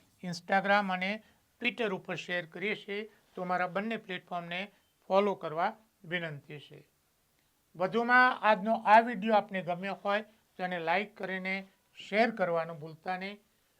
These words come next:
અને હજુ સુધી જો તમે અમારી આ ચેનલને સબસ્ક્રાઇબ કરી નથી, તો સબસ્ક્રાઇબ કરવા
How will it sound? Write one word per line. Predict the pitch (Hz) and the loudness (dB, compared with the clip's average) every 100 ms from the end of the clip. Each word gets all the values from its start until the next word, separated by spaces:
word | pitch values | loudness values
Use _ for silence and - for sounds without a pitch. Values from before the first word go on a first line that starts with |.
| _ | _
અને | 175 185 190 208 _ _ _ - | -10 -4 -4 -6 _ _ _ -8
હજુ | 190 269 | -6 -4
સુધી | - 247 226 | -6 -6 -6
જો | 214 220 | -4 -4
તમે | 214 196 | -4 -4
અમારી | 196 185 180 - - | -4 -4 -4 -6 -2
આ | 226 | -2
ચેનલને | 220 196 190 180 | -2 -8 -6 -10
સબસ્ક્રાઇબ | 160 180 - _ 175 175 - | -12 -14 -16 _ -8 -8 -10
કરી | 165 | -12
નથી, | 165 165 - 214 214 _ _ _ | -10 -10 -8 -10 -10 _ _ _
તો | 185 185 220 _ - | -6 -6 -6 _ -20
સબસ્ક્રાઇબ | - 226 226 - 202 185 | 2 2 2 0 -2 -2
કરવા | - 170 180 220 | -4 -4 -2 -2